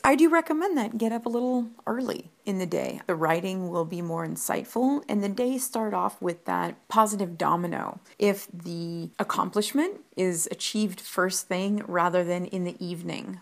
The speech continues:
when, at least for me, I'm tired. My brain is not nearly as functionable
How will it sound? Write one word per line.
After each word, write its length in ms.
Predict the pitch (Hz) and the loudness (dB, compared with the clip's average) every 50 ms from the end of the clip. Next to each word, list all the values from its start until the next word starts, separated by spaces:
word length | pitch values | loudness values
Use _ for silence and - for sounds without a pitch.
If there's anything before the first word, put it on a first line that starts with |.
| - | -8
when, 500 | - 190 180 175 165 165 165 165 160 170 165 - - - | -6 -4 -4 -2 -2 -4 -4 -6 -8 -8 -10 -10 -4 0
at 120 | 196 190 | 0 2
least 200 | 202 208 190 - | 2 2 0 0
for 140 | - - 180 | -2 -2 -2
me, 280 | 175 175 180 180 175 160 - | 0 0 0 0 -2 -2 0
I'm 180 | 185 190 208 202 | 0 2 0 0
tired. 520 | - - - 156 139 - 92 95 - 170 | 0 2 4 4 4 2 -2 -6 -8 -6
My 180 | 180 180 180 180 | -2 -2 -2 -2
brain 680 | 170 175 170 175 175 175 175 180 175 170 175 175 170 165 _ _ - - | 0 0 -2 0 0 -2 -4 -4 -4 -4 -4 -6 -6 -10 _ _ -14 -6
is 220 | - 170 170 170 | -4 -4 -4 -2
not 280 | 180 175 170 165 - 180 | -2 0 0 0 0 -2
nearly 440 | 180 180 175 175 175 170 170 160 | -2 -2 0 -2 -2 -2 -2 -4
as 460 | 156 151 147 156 151 160 - - - - _ _ _ | -4 -4 -6 -6 -4 -4 -4 -4 -4 -6 _ _ _
functionable 880 | - - - - 202 190 180 165 - - 190 160 160 156 - - - 170 | -14 -10 -2 2 2 2 2 0 -2 -4 -4 -6 -4 -6 -6 -6 -8 -12